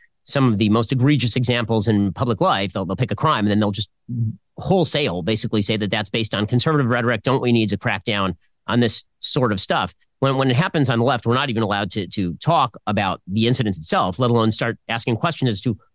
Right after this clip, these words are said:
why does this person's rhetoric seem to mirror so strongly, for example, the maga extremist talk that we are hearing from the White House, which is precisely what would happen if the situation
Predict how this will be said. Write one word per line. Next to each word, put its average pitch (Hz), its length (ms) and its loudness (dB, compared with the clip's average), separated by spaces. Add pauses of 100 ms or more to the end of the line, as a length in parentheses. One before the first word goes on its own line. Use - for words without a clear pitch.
why 170 300 0
does 156 160 0
this 127 120 -4
person's 117 340 -2
rhetoric 120 280 0
seem 120 160 2
to 104 160 0
mirror 117 340 2
so 107 160 -2
strongly, 143 460 2
for 113 100 -4
example, 110 400 -2
the 92 180 -2 (220)
maga 120 400 0
extremist 135 720 0 (320)
talk 117 360 0
that 107 100 -2
we 113 100 0
are 110 100 2
hearing 104 360 0 (220)
from 104 320 0
the 127 80 2
White 165 160 2
House, 82 220 -2
which 101 100 -6
is 95 80 -6
precisely 143 400 0
what 113 60 2
would 107 100 0
happen 104 320 -2 (240)
if 107 100 -4
the 127 80 0
situation 110 800 0